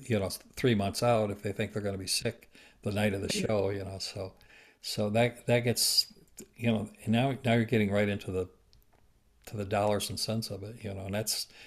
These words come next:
Speaker 1: that's a little tough when you've got a venue and you've got, you still gotta, you know, turn on the lights and pay the heat and all that kind of stuff.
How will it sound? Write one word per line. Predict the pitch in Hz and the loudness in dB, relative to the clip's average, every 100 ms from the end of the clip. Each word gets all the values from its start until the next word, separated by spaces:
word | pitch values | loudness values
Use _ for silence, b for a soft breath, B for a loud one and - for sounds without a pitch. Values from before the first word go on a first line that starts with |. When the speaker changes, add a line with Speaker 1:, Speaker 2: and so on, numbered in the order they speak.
| B - | B -2
Speaker 1:
that's | 123 | 0
a | 143 | 2
little | 143 123 | 2 2
tough | - 151 123 | 0 -2 -2
when | 104 | -2
you've | 107 110 | 0 2
got | 110 | 2
a | 92 | 2
venue | 87 117 120 95 | 2 2 2 0
and | 95 | -2
you've | 95 104 | -4 -2
got, | 107 104 101 | -2 -2 -4
you | 110 | -4
still | - 120 | -2 0
gotta, | 110 98 - _ _ _ _ _ - B B B _ 120 | 0 -2 -8 _ _ _ _ _ -20 B B B _ -4
you | 110 | -2
know, | 95 - | -2 -4
turn | 117 107 | -2 0
on | 104 | 0
the | 92 | 2
lights | 104 113 113 110 | 4 2 0 -6
and | - | -2
pay | 110 | -2
the | 104 | 0
heat | 113 117 - | -2 -2 -4
and | |
all | 104 107 | -4 -4
that | - | -4
kind | 98 | -8
of | 98 | -10
stuff. | - 104 | -6 -6